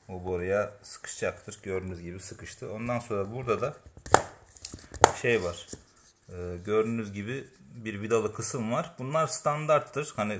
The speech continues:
kameralarda, hani mesela kamera tripodu da olsa, işte şey tripodu da olsa, hmm, lazer tripodu da olsa bu dişler, çapı,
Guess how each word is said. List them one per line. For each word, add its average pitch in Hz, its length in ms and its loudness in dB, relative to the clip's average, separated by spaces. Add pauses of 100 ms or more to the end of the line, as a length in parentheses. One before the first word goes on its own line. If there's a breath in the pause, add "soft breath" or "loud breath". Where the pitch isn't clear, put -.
kameralarda, 120 880 8
hani 101 160 2
mesela 117 500 4 (260 loud breath)
kamera 131 420 6
tripodu 117 520 2
da 127 60 8
olsa, 104 540 4 (460 soft breath)
işte - 320 -2
şey 127 260 0
tripodu 120 440 -4
da 120 40 0
olsa, 101 520 0
hmm, 101 240 -6 (1160 loud breath)
lazer 127 380 10
tripodu 139 440 -2
da 139 60 2
olsa 139 500 4
bu 117 200 -6
dişler, 120 760 2
çapı, 127 460 2